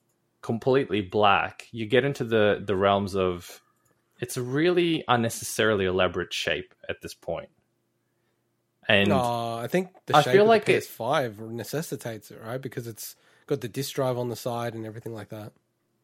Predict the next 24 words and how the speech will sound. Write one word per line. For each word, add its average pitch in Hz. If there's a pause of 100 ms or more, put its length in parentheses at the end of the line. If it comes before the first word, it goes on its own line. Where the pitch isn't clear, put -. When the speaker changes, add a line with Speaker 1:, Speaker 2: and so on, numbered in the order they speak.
(420)
Speaker 1:
Yeah, 196
I 190
guess, 185
but -
I 147
feel 165
like, 160
oh, 139
look, 113
m-, 127
I, 113
I'm 135
not 131
necessarily 113
saying 101
it, 98
it 104
needs, 101
it, 104
it 104
should 101
have 98
had 95
more 92